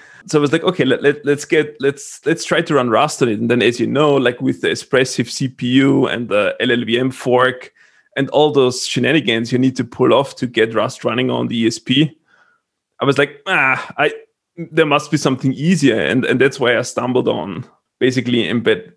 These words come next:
like, that's when I got into embedded Rust and saw, okay, there is the N R F board, which seems to have good support. Um, it has, like, a C P U that's, is an easy target, et cetera. And that, that, that's, like, how I got into, into that side of things.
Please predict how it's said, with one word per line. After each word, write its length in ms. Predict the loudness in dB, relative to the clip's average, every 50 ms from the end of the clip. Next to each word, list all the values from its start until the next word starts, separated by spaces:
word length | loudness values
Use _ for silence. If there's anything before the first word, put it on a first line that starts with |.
| -2
like, 240 | -2 -2 0 0 0
that's 160 | -2 0 2
when 120 | 2 0 0
I 40 |
got 180 | 0 0 0 0
into 220 | 0 0 0 -2 -2
embedded 340 | 0 0 0 0 0 2 2
Rust 400 | 2 4 4 2 0 -2 -6 -4
and 160 | -4 -4 -4
saw, 180 | -2 -2 -2 -2
okay, 220 | -2 0 0 0
there 180 | 2 2 2 2
is 240 | 0 -2 -6 -10 -4
the 200 | -2 0 2 2
N 140 | 0 0
R 80 | 2 2
F 260 | 0 0 0 -4 -6 0
board, 280 | 2 4 4 4 2
which 200 | -4 -8 -8 -8
seems 260 | -4 -2 -2 -2 -2
to 80 | -4 -6
have 140 | -6 -6 -8
good 140 | -12 -10 -10
support. 560 | -10 -12 -4 0 2 2 2 2 -2 -6 -18 -20 -20 _ _ _ _ -20 _ _ -4
Um, 400 | 0 0 2 2 2 0 0 -2 -2
it 80 | 0
has, 340 | 2 2 2 2 0 -4 -2
like, 220 | -2 -2 -2 -2
a 60 | -8 -10
C 180 | -10 -12 -14
P 200 | -14 -8 -2 0
U 160 | 2 2 2
that's, 420 | 2 0 -2 -2 -6 -16 -16 -18 _ _ _ _ _ _ _ -10
is 180 | -8 -6 -4 -2
an 100 | -2 -2
easy 200 | -2 -4 -6 -6
target, 400 | -4 -2 0 0 0 -2 -4 -6
et 100 | -6 -2
cetera. 340 | -2 -2 0 0 -2 -2
And 120 | -2 0 -2
that, 120 | -2 -2
that, 140 | -2 -6 -2
that's, 180 | -2 -2 0 0
like, 140 | -2 -2
how 160 | 0 2 2 2
I 60 | 4
got 180 | 2 2 2
into, 540 | 2 -2 -2 -2 0 2 2 2 2 0 -4 _ _ _ _ _ _ -8
into 200 | -6 -2 0 2
that 200 | 2 2 0 2
side 200 | 2 2 2 2
of 140 | 0 -2
things. 540 | -2 -2 0 0 0 -2 -6 -8 -12 -18 -20